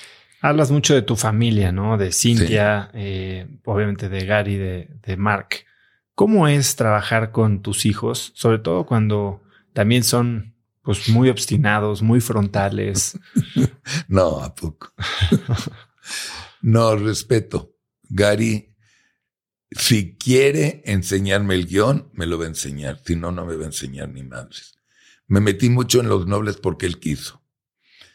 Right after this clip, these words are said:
Speaker 2: Fui a sus filmaciones de le-, nosotros Los Nobles, no creo que más de seis veces.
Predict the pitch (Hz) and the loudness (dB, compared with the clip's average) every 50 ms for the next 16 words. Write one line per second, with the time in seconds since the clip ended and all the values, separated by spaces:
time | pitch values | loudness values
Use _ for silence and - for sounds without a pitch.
0 | _ _ _ _ - - - 107 107 107 104 - 107 107 - - - 92 90 87 | _ _ _ _ -4 0 2 4 4 2 2 2 0 -2 -2 -2 -4 -4 -2 -2
1 | 90 87 85 - 98 98 98 101 101 92 90 90 85 90 82 - 87 82 80 73 | -2 -4 -4 -2 -2 -2 0 0 -2 -2 -2 -2 0 -2 -2 -4 -6 -10 -10 -6
2 | - - - - 98 95 87 92 87 85 - - 90 87 92 90 87 92 87 92 | -4 -4 -2 0 -2 -2 0 -2 -4 -6 -4 -6 -4 -4 -4 -4 -6 -8 -6 -6
3 | 92 85 85 92 87 - - 82 - 82 80 78 - 76 - - 80 76 67 - | -8 -8 -6 -8 -8 -6 -6 -4 -4 -4 -6 -6 -8 -10 -8 -6 -6 -8 -10 -10
4 | - - - - - - - - - - _ | -14 -12 -10 -10 -10 -12 -12 -18 -20 -20 _